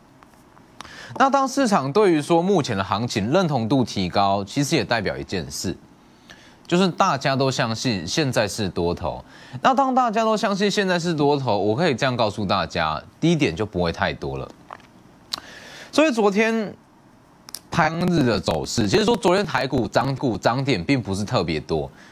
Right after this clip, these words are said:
但是开低拉高的时间非常非常短，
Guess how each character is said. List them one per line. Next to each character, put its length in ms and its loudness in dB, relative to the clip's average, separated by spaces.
但 140 2
是 100 2
开 240 0
低 280 0
拉 280 2
高 220 0
的 160 -2
时 300 -4
间 240 -2
非 180 0
常 200 0
非 140 0
常 260 -4
短， 260 -2